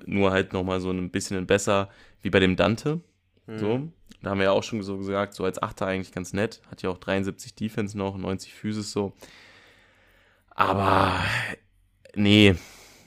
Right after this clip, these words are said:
Speaker 1: Also man kann damit so ein Fun-Team machen, so. Aber so auf Ernst würde ich einen Thiago Silva nicht spielen, da würde ich das Pack nehmen, sag ich ehrlich.
Speaker 2: Ja, auf jeden Fall. Äh, auf Stufe fünfzehn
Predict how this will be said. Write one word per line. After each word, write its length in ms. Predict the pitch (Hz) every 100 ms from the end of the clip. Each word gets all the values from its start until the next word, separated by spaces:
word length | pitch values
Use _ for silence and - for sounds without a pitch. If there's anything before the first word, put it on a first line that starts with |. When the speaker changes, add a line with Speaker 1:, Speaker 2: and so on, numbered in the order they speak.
| _ - -
Speaker 1:
Also 220 | - 101 120
man 240 | 73 104
kann 180 | 120 139
damit 240 | 135 117
so 80 | -
ein 140 | 101
Fun-Team 420 | - 127 165 - 143
machen, 380 | 147 151 151
so. 320 | 139 143 151 165 _ _ _ - -
Aber 340 | - 95 101 95
so 460 | 95 98 98 - - _ _ -
auf 140 | 92
Ernst 520 | - 101 104 101 -
würde 120 | 92 90
ich 60 |
einen 80 | 95
Thiago 240 | 92 90
Silva 260 | 85 - -
nicht 140 | -
spielen, 220 | - - 90
da 80 |
würde 100 | 87
ich 80 | 90
das 120 | -
Pack 240 | - - -
nehmen, 220 | 87 92
sag 180 | - 87
ich 100 | 87
ehrlich. 300 | - - _ _ _
Speaker 2:
Ja, 120 | 101 - - _ _
auf 160 | 98 -
jeden 180 | 92 92
Fall. 300 | 87 92 92 - _ - - - _ -
Äh, 300 | 117 113 117
auf 160 | 104 -
Stufe 240 | 143 127
fünfzehn 640 | 123 151 175 - 180 185